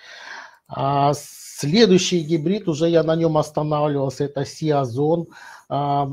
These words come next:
для него, ам, ам, что характерно, это опять же ж такой нишевый продукт.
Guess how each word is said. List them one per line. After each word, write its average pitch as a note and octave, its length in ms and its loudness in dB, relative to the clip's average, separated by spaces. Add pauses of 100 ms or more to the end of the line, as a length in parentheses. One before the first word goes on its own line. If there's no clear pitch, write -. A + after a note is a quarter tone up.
(120)
для C#3 260 -4
него, F3 560 4
ам, C3+ 460 -4 (260)
ам, A#2 480 -8 (680)
что - 260 0
характерно, C#3+ 600 -2
это D3 260 -2
опять D3 360 0
же B2+ 80 -4
ж - 280 -6
такой C#3 400 -4
нишевый C#3+ 500 -2
продукт. D3+ 560 -2